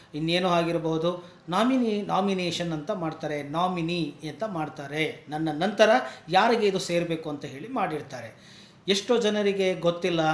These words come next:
ನಾಮಿನಿಯೇ ಬೇರೆ, legal ಹೇರ್ಸೇ ಬೇರೆ. legal heir ಅಂದರೆ ಏನು?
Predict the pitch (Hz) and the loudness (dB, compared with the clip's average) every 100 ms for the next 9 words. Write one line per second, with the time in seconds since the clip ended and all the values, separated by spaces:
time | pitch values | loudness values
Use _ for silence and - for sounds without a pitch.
0 | 156 - - - 147 165 196 208 196 190 | 0 -8 -20 -12 -4 2 2 2 2 2
1 | 190 170 165 160 160 156 156 - - - | 0 2 2 4 2 2 -4 -18 -20 -6
2 | 160 208 202 190 117 165 165 - 156 151 | 0 2 4 2 4 4 4 0 -2 -2
3 | 151 - - 120 143 156 151 156 165 139 | -4 -14 -20 -8 -2 0 2 4 2 2
4 | - - - - - - - - 180 196 | -6 -20 -20 -20 -20 -20 -18 -2 0 2
5 | 196 180 180 175 180 170 170 170 196 254 | 4 4 2 4 2 4 2 2 2 0
6 | - | -6